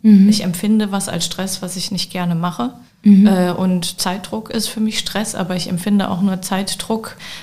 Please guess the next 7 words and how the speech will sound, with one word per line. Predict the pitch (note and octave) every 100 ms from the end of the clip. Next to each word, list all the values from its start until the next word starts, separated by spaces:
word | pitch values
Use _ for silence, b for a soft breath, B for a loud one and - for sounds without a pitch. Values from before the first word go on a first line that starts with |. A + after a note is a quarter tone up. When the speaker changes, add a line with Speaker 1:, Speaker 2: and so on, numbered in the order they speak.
| -
Speaker 2:
wenn | F#3 G3
ich | F#3+ F#3+
was | G3 F#3+ -
nicht | G3 F#3+ -
gerne | - G3 A3
tue. | - B3 C#4 C#4 -
Speaker 1:
Mhm. | A3 G3+ G#3